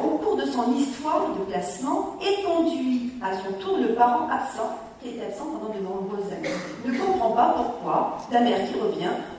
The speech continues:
il devrait aller la voir, et pourquoi le service lui demande d'aller voir cette mère qu'il n'a pas vue depuis des années. Le discours des enfants sur leur mère est empreint d'émotions, de colère, parfois et de ressenti. Et le plus souvent,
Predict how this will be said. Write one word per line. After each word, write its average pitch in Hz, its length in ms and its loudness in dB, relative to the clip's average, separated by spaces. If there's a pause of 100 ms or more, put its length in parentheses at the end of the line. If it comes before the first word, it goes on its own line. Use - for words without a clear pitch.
(120)
il 311 120 2
devrait 311 300 6
aller - 140 8
la - 180 4
voir, 180 200 0
et 226 100 -2
pourquoi 185 260 -2
le 185 80 0
service - 360 -4
lui - 180 -8
demande - 280 0
d'aller - 300 -2 (300)
voir 240 220 6
cette - 180 -2
mère - 180 2
qu'il - 80 -2
n'a 202 80 -2
pas - 180 -6
vue - 140 -4
depuis - 160 -6
des 190 180 0
années. 127 260 -4 (1900)
Le 247 100 2
discours 330 440 2
des 220 220 6
enfants 359 680 6
sur 214 220 0
leur 202 120 6
mère 277 320 6
est 233 160 2
empreint 269 340 2
d'émotions, 294 520 0 (120)
de 190 160 -6
colère, 277 440 0
parfois 214 320 -4
et 185 160 -4
de 214 100 -4
ressenti. - 760 -10 (760)
Et 165 240 -4 (220)
le 175 60 -10
plus 269 180 -8
souvent, - 680 0